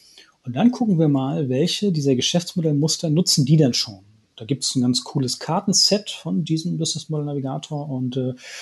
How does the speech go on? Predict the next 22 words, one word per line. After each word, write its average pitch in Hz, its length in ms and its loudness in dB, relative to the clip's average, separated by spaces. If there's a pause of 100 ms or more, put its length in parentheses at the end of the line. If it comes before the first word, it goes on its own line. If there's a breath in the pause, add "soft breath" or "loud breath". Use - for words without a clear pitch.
(180 loud breath)
damit 123 320 0
arbeiten 131 380 0
wir 127 80 2
dann, 123 420 2
ähm, 120 340 -8
und 135 140 -12
gucken 131 320 -6
dann, 117 280 -4
okay, 180 500 0 (100)
welches, - 540 -8 (520)
ne, 190 320 0
welchen 131 220 -4
Wettbewerb 147 400 -2
gibt - 240 -4
es, - 160 -4
welchen 120 220 -2
nutzen 202 260 2
die 190 100 4
schon, 196 320 2
also 117 160 0
welches 120 300 -4
ist - 300 -14